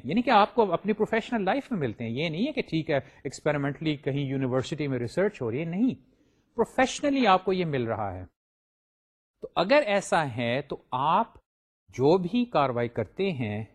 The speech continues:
کمپائلنگ کے حوالے سے یا پروگرامنگ کے حوالے سے، تو آپ اس آرکیٹیکچر کا فائدہ اٹھائیں۔ لیکن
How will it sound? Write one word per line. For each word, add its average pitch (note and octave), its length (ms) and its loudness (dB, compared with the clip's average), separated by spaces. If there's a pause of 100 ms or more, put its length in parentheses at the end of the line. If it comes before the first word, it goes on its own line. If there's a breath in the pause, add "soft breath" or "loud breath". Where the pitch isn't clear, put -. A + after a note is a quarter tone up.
کمپائلنگ A#2+ 540 -2
کے D#3+ 120 -6
حوالے C3 360 -2
سے D#3 160 -6
یا D3 300 0
پروگرامنگ A#2 440 0
کے A#2 120 -8
حوالے G#2+ 400 -4
سے، - 120 -6
تو C4 240 -6
آپ A#2 180 0
اس D#3 220 -4
آرکیٹیکچر D#3+ 480 -2
کا F3+ 120 -2
فائدہ F3+ 280 0
اٹھائیں۔ G#3+ 400 2 (1080)
لیکن C3+ 300 0